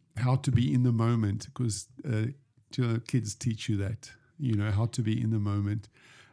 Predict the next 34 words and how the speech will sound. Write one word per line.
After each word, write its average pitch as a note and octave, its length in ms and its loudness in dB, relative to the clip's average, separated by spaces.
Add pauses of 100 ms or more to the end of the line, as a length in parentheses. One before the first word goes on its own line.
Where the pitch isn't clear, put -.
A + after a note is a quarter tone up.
(120)
and A2 240 0
how B2 200 4
to B2+ 300 -2 (180)
experience A2+ 640 0
and G#2 160 0
live G#2 180 -2
life. G#2 360 -2 (540)
So, B2 400 4
but C#3 360 2
the, D3+ 240 2
the, C#3+ 120 0 (140)
the C3 140 4
reason D#3 320 4
I B2 240 4
am B2 380 0
involved A2 440 0
with A2 120 -4
this, A2 280 -4 (140)
with A2+ 120 0
them A2+ 140 0
is A2 100 -2
just - 220 -8
because B2+ 340 -4
I A2 100 0
really G#2+ 480 -2 (280)
love A#2 360 -2
kids - 500 -6 (640)
and G#2+ 680 0 (120)
I G#2 260 0
love G#2+ 260 -2
spending A#2+ 320 -4
time C3 260 -2
with A2+ 100 0
them. G2+ 200 -4